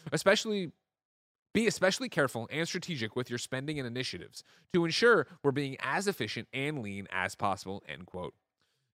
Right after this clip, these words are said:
Guillemot, uh, also urged staff to deliver what he called the biggest pipeline in Ubisoft history, writing, quote,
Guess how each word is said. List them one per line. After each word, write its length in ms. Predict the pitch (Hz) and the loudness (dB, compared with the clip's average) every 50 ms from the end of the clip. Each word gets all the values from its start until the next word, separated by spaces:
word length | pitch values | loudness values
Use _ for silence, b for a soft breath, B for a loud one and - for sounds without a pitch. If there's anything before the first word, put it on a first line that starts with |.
| - 131 | -8 -4
Guillemot, 340 | 151 160 147 147 143 139 - _ | -2 0 0 0 0 -2 -4 _
uh, 40 | - | 2
also 480 | 139 139 131 127 135 151 - - 107 104 | 4 4 6 4 2 0 0 -2 -4 -2
urged 200 | 113 120 120 - | -2 -2 -2 0
staff 240 | - 120 113 117 - | 0 0 0 0 0
to 100 | - 113 | -2 -6
deliver 340 | 98 110 110 117 110 113 113 | -4 -2 -2 -2 -2 -2 -2
what 140 | 101 98 117 | -2 -2 -4
he 100 | 185 180 | -6 -2
called 320 | - - 131 120 117 107 b b b b | 2 2 4 4 2 0 b b b b
the 80 | 135 131 | -2 0
biggest 380 | 113 147 165 190 233 214 - | 0 0 -2 -2 -2 -6 -4
pipeline 460 | - - 131 131 - 135 135 135 143 | -2 -2 -2 0 0 0 0 0 0
in 100 | 143 120 110 | 0 -2 -4
Ubisoft 480 | 110 139 139 147 139 - 127 113 107 | -2 -2 -2 0 2 2 2 0 0
history, 400 | 127 131 143 - - 95 95 78 87 | 0 -2 -2 -4 -4 -8 -6 -4 -2
writing, 300 | 101 104 104 107 107 98 | 0 0 0 0 -2 0
quote, 300 | - 160 170 180 - | 4 6 6 6 4